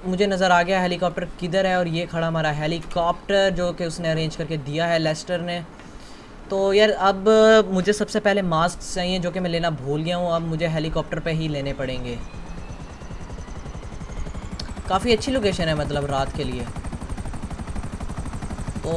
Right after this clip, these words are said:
अब हमको जाना पड़ेगा ज़रा हेलीकॉप्टर पे मास्क लेने, यहाँ पे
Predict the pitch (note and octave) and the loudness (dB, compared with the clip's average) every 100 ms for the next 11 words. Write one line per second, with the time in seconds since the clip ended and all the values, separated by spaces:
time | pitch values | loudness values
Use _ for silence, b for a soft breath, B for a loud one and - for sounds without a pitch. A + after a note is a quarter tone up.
0 | E3 E3 F3+ E3+ E3+ E3 E3 E3 E3 E3 | 2 2 2 0 0 0 0 0 0 2
1 | D#3+ D#3 D3+ D3+ D3+ C#3+ D#3 F3 E3+ E3 | 2 2 2 2 0 -2 -4 -2 0 0
2 | D#3+ E3 E3 D#3 D#3+ D#3 D#3+ D#3 - - | -2 -6 -6 -4 -2 0 0 -2 -6 -12
3 | - - - - C#3+ D3+ E3 - - D#3 | -16 -16 -16 -10 -2 -2 -2 -8 -8 -4
4 | D3+ D#3 D3 D3+ D#3 D#3 D#3 | -2 -2 -2 -4 -4 -4 -6